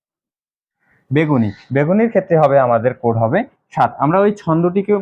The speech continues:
পড়লেও আসলে খুব সহজেই মনে রাখা যায়। এরপরে তৃতীয় ব্যান্ড, এরপরে তৃতীয় ব্যান্ড যে রং কালারটি দেওয়া আছে সেটা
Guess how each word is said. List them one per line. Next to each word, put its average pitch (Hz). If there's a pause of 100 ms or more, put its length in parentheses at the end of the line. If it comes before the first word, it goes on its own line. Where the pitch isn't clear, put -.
পড়লেও 165
আসলে 156
খুব 196
সহজেই 139 (400)
মনে 147
রাখা 113
যায়। 101
এরপরে 180 (160)
তৃতীয় 202
ব্যান্ড, 98 (760)
এরপরে 165 (440)
তৃতীয় 190
ব্যান্ড 131 (320)
যে 139 (360)
রং 131
কালারটি 135
দেওয়া 117
আছে 110 (280)
সেটা 151